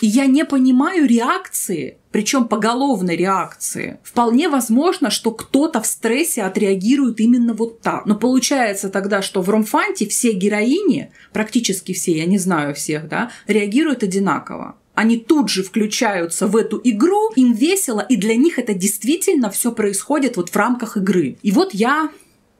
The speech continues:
на перепутье, на распутье, читать мне дальше или нет, пробовать мне невесту или нет. Написана невеста в том же ключе, что и Изольда, или же все-таки это совершенно другое по атмосфере произведение?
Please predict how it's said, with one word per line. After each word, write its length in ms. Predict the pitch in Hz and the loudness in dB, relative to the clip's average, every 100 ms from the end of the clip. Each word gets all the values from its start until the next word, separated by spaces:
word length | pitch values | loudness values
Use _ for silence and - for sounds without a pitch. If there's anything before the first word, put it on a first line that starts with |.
| _ _ _ _ _ _ _ _ - | _ _ _ _ _ _ _ _ -6
на 140 | 180 214 | -2 0
перепутье, 800 | 202 202 202 185 170 - - - _ | 2 0 -2 -4 -4 -12 -14 -18 _
на 140 | 185 220 | 0 2
распутье, 760 | 214 - 254 254 226 170 139 - | 0 -2 0 2 0 -4 -6 -4
читать 460 | 233 226 269 302 | -2 0 -2 0
мне 120 | 226 | -2
дальше 400 | 196 185 165 - | 0 0 -2 -4
или 260 | - 202 208 | -4 -2 0
нет, 340 | 208 185 - - - - | -2 -2 -4 -8 -20 -2
пробовать 520 | 226 294 269 240 214 | 0 2 2 2 0
мне 160 | 208 196 | -2 0
невесту 540 | 196 190 180 160 - | 0 0 -2 -2 -4
или 260 | - 220 240 | -2 2 4
нет. 360 | 240 214 139 - - - | 4 2 -2 -8 -20 -4
Написана 560 | 214 220 277 339 302 214 | 0 0 0 0 2 2
невеста 500 | 208 214 233 233 196 | 2 0 -2 -4 -8
в 100 | - | -4
том 320 | - 269 240 | 0 2 2
же 120 | 196 | 0
ключе, 420 | 190 196 190 214 | -2 -2 0 0
что 200 | 185 - | -2 -2
и 160 | 180 185 | -2 -2
Изольда, 640 | 180 220 339 339 208 - - - - | -2 0 2 2 -2 -6 -10 -20 -2
или 180 | 247 254 | 0 2
же 160 | 196 214 | 0 -2
все-таки 640 | - 277 285 277 247 240 | -4 -4 -4 -4 -4 -2
это 500 | 233 233 240 233 214 _ | -4 -2 -2 -2 -4 _
совершенно 560 | - 214 - 247 240 | -2 0 0 2 2
другое 400 | 190 190 185 240 | 2 0 0 0
по 160 | 208 202 | 0 -2
атмосфере 540 | 196 185 180 - 202 | -2 -4 -4 -2 -2
произведение? 800 | 202 190 185 196 180 160 131 147 | 0 0 0 -2 0 0 0 -6